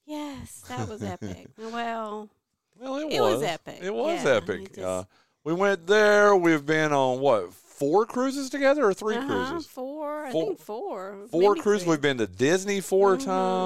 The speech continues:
Speaker 2: times. We've been, we've, I mean, we've been blessed. Hey, we've been to
Speaker 1: Yes, we
Speaker 2: D C
Speaker 1: have.
Speaker 2: multiple times. We've been to
Speaker 1: Oh, my
Speaker 2: Baltimore a
Speaker 1: goodness.
Speaker 2: couple of times. I mean, we've been we've never done Atlanta. Well, I wanna do Atlanta at some point. Not for,
Speaker 1: Mm-hmm.
Speaker 2: not for a honeymoon,
Speaker 1: I wanna
Speaker 2: but
Speaker 1: do Niagara Falls, but not in the winter.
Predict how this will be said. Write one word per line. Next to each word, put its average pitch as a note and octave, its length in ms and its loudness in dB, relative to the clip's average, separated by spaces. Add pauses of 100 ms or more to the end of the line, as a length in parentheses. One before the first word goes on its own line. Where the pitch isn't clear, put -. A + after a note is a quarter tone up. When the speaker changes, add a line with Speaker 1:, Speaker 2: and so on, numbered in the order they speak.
(200)
Speaker 2:
times. A#3+ 160 -10
We've A#2+ 320 -2
been, A2+ 380 -6
we've, A3 180 -4
I C4+ 120 0
mean, E4 100 -4
we've F#4 160 0
been F4+ 180 0
blessed. A3 340 4
Hey, B2+ 400 2
we've D3 180 0
been F3 120 -2
to - 60 -6
Speaker 1:
Yes, - 80 -2
we F3+ 60 0
Speaker 2:
D G3 80 -4
C F#3 300 -2
Speaker 1:
have. E3+ 460 -12
Speaker 2:
multiple C3 540 0
times. F2+ 320 -4
We've G2+ 80 -10
been D3+ 140 -2
to F#3 60 -4
Speaker 1:
Oh, G#3 40 -8
my G3 40 -2
Speaker 2:
Baltimore A2+ 760 0
a E2+ 40 -4
Speaker 1:
goodness. F#2 180 -10
Speaker 2:
couple F#2+ 360 -2
of E2+ 80 -8
times. F2 440 -8
I G2 100 -6
mean, G2 100 -10
we've E3 220 -4
been F3+ 300 -4 (440)
we've C4+ 140 -4
never F4+ 180 4
done C#4 180 4
Atlanta. D#3+ 500 2
Well, D3+ 180 -2
I F#3+ 40 0
wanna C4 260 0
do G3+ 160 4
Atlanta C3 340 -2
at F2+ 80 -10
some F2+ 220 -8
point. F#2+ 220 -8
Not A#2 160 -2
for, A3+ 100 -4
Speaker 1:
Mm-hmm. G#2 160 -8
Speaker 2:
not - 160 -10
for - 140 -16
a - 40 -20
honeymoon, D#3+ 380 -16
Speaker 1:
I A3+ 60 -8
wanna C4 120 -6
Speaker 2:
but E4+ 60 -6
Speaker 1:
do D4+ 60 -10
Niagara G#3+ 280 -10
Falls, G3 340 -10
but - 140 -20
not F3+ 200 -10
in F#3+ 100 -12
the G3 80 -12
winter. F3+ 280 -14